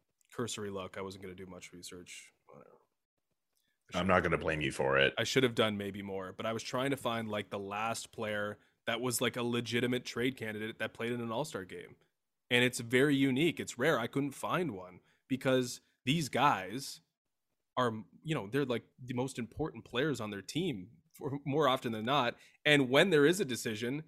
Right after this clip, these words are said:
Speaker 1: a team maybe doesn't wanna send the player that they're looking to sell away. But this was sort of like a legacy thing with Giroux. He's been at so many All-Star games. He's got, like, records for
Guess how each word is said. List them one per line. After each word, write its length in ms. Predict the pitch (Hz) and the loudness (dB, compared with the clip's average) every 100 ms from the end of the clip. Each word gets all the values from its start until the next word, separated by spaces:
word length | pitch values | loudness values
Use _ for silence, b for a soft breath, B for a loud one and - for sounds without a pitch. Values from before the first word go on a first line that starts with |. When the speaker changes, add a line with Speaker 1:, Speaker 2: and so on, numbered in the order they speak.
| _ - | _ -10
Speaker 1:
a 60 | 120 | -6
team 560 | - 147 143 131 123 _ _ 127 | 2 4 4 2 -2 _ _ -2
maybe 220 | 151 190 | 0 2
doesn't 200 | 180 117 | 0 0
wanna 240 | 139 170 | -2 -4
send 280 | - 110 101 | -4 -6 -6
the 60 | 95 | -8
player 240 | 110 104 | -8 -6
that 140 | 95 | -8
they're 120 | 104 104 | -8 -8
looking 340 | 104 - 98 | -10 -10 -14
to 100 | 98 | -12
sell 300 | - 104 98 | -10 -8 -6
away. 300 | 92 101 92 | -6 -8 -6
But 260 | 110 107 - | -8 -8 -6
this 160 | 135 | -6
was 160 | 143 - | -4 -2
sort 160 | 143 | 0
of 80 | 156 | 0
like 300 | 147 139 - _ _ - | 0 -2 -6 _ _ -2
a 80 | 127 | 2
legacy 480 | 131 185 180 123 | 2 2 2 0
thing 220 | 110 107 101 | -6 -6 -6
with 140 | 101 | -8
Giroux. 360 | 107 101 98 95 | -8 -10 -10 -10
He's 280 | 101 - _ - | -12 -14 _ -6
been 120 | 120 | -4
at 120 | 117 | -2
so 140 | 127 | -2
many 160 | 117 117 | 0 -2
All-Star 320 | 113 117 120 | -2 -4 -4
games. 300 | 113 117 113 | -4 -4 -4
He's 100 | 107 | -6
got, 140 | 110 107 | -6 -6
like, 180 | 104 | -6
records 380 | 113 117 117 107 | -6 -4 -6 -8
for 320 | - 110 107 | -6 -6 -6